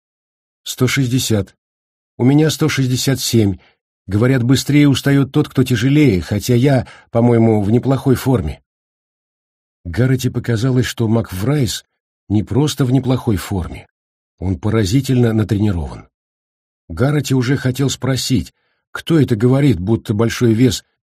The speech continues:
способствует быстрой усталости, но передумал. С прогулкой связано множество апокрифов, суеверий, мифов. Рядом в тени сидели ещё двое мальчиков. Макврайс присел рядом с ними,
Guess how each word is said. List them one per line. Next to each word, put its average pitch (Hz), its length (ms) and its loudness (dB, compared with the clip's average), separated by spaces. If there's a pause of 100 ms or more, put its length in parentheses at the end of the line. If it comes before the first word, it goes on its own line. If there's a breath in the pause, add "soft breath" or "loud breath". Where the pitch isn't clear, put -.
способствует 120 800 0
быстрой 123 400 2
усталости, 120 680 -2 (140)
но 120 180 0
передумал. 110 640 -4 (380)
С - 120 -8
прогулкой 98 800 -2 (360)
связано 127 600 2
множество 120 640 2
апокрифов, 95 880 -4 (100)
суеверий, 95 960 -2
мифов. 87 640 -2 (1160)
Рядом 156 400 0
в - 80 -10
тени 151 260 2
сидели 143 420 0
ещё 127 420 0
двое 98 260 0
мальчиков. 85 720 -4 (580)
Макврайс 110 600 0
присел 120 460 2
рядом 113 320 2
с - 120 -4
ними, 131 360 4